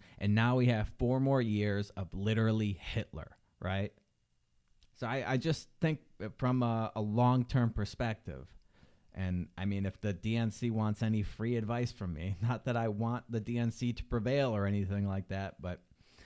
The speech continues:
it, it just seems to me it makes the most sense from their perspective to, to let Bernie take this nomination and let the chips fall where they lie.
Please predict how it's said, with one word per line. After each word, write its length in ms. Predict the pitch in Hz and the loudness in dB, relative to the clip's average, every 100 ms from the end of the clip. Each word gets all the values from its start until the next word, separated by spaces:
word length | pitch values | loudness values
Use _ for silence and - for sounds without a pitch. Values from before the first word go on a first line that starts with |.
| - - | -20 -10
it, 180 | 107 87 | -6 -4
it 120 | 107 | -2
just 200 | 135 - | -2 -2
seems 260 | 135 123 - | -2 -2 0
to 80 | |
me 180 | 123 123 | 0 0
it 80 | 107 | 0
makes 240 | 117 110 | -2 -2
the 80 | 123 | 0
most 300 | 113 117 - | 2 2 0
sense 260 | 120 113 - | -2 -2 -2
from 240 | 110 101 | -2 0
their 160 | 110 104 | 0 -2
perspective 800 | 104 - 107 98 - 87 71 - - _ - | -6 -6 -4 -6 -6 -10 -10 -12 -20 _ -6
to, 240 | 101 92 - | -4 -4 -6
to 100 | 101 | -6
let 320 | 90 107 - | -4 -4 -2
Bernie 300 | 107 101 98 | -2 0 -2
take 300 | 87 104 98 | -4 -4 -4
this 200 | 95 90 | -6 -4
nomination 800 | 107 95 87 90 95 - 82 78 - - - | -2 0 -2 -2 -2 -4 -8 -8 -12 -20 -10
and 160 | 92 95 | -4 -4
let 140 | 87 | -4
the 80 | 85 | -6
chips 280 | - 98 - | -6 -6 -4
fall 320 | 110 98 92 | -2 0 0
where 140 | 92 | -2
they 120 | 87 | -2
lie. 420 | 85 92 92 92 | -4 -4 -4 -6